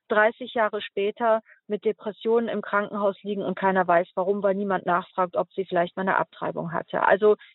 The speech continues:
wir müssen das immer als Christen unterm Hilfsaspekt sehen. Wie kann ich, also so, wie, wie es immer so schön heißt, ich möchte, dass wenn der Mensch mit mir gesprochen hat, dass es dem besser geht, wenn wir uns trennen. Das ist so mein Ansatz.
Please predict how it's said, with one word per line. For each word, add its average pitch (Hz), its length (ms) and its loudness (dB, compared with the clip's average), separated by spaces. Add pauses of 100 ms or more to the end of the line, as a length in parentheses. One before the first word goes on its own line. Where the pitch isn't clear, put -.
(140)
wir 220 100 0
müssen 240 280 -4
das 214 160 -2
immer 285 520 0 (560)
als 196 200 0
Christen - 480 -4
unterm 233 340 0
Hilfsaspekt 202 960 -2
sehen. 185 240 -4
Wie 208 80 -2
kann 262 280 0
ich, 285 240 -6 (1120)
also 254 280 2
so, 262 260 4 (160)
wie, 220 380 -4
wie 240 100 -2
es 214 60 -6
immer 233 180 2
so 226 100 -2
schön 220 200 -2
heißt, 220 240 4
ich 196 140 -16
möchte, 226 320 -4
dass 214 200 -2
wenn 208 120 -4
der 208 80 0
Mensch 214 260 -4
mit 185 100 -12
mir 233 120 0
gesprochen 214 600 -2
hat, 214 160 2 (420)
dass 202 160 -6
es 202 140 -16
dem 220 180 0
besser 202 300 0
geht, 175 260 -6 (240)
wenn 180 160 -4
wir 175 140 -4
uns 175 160 -6
trennen. - 400 -2 (180)
Das 190 160 -2
ist - 160 -6
so 175 260 2 (680)
mein 170 360 2
Ansatz. 165 480 -2